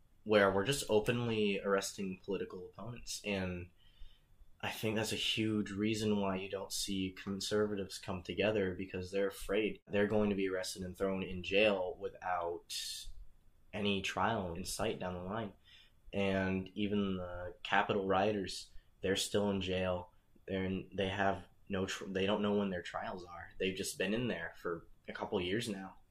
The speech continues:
ever since Biden's been elected, ever since they, and there are still people that went to the Capitol, uh,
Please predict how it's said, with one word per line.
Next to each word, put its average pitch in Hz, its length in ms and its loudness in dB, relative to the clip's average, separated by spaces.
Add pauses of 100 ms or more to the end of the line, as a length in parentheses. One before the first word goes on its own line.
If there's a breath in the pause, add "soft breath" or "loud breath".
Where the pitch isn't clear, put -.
(120)
ever 98 160 -4
since 101 280 -4
Biden's 98 380 -2
been 95 240 -4
elected, 95 320 -8
ever 90 120 -10
since 95 200 -14
they, 95 160 -2 (680 loud breath)
and 98 480 2
there 101 160 8
are 98 60 8
still 120 240 6
people 101 460 -4 (160)
that 92 200 0
went 90 140 -4
to 92 60 -6
the 90 80 -4
Capitol, 85 600 -6 (220)
uh, 82 300 -4